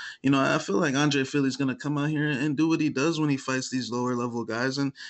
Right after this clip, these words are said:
and come out here and get a, a nice unanimous decision victory. So I'm gonna go with Andre Fili.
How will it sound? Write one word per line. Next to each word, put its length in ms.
and 140
come 180
out 120
here 140
and 80
get 140
a, 220
a 40
nice 320
unanimous 440
decision 480
victory. 360
So 220
I'm 120
gonna 100
go 100
with 140
Andre 320
Fili. 360